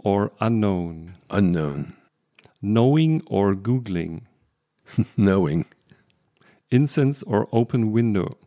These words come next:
Speaker 2: Open window.
Speaker 1: Inspiration or stimulation?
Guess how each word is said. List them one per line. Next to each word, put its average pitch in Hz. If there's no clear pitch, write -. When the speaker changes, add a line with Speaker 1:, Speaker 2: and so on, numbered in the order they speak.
Speaker 2:
Open 98
window. 90
Speaker 1:
Inspiration 135
or 98
stimulation? 101